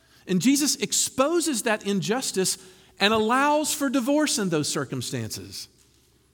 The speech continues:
For instance, that quote from Moses in verse thirty-one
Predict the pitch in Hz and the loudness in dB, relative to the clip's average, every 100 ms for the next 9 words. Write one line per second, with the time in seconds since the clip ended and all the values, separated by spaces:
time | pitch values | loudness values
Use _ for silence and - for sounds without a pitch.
0 | - - 208 220 131 107 185 - 220 226 | -12 -4 -2 -2 -6 -4 -6 0 0 0
1 | - 160 165 214 160 131 127 135 160 - | -2 -2 0 0 0 -4 -4 -4 -4 -2
2 | 185 160 160 190 | 0 0 0 0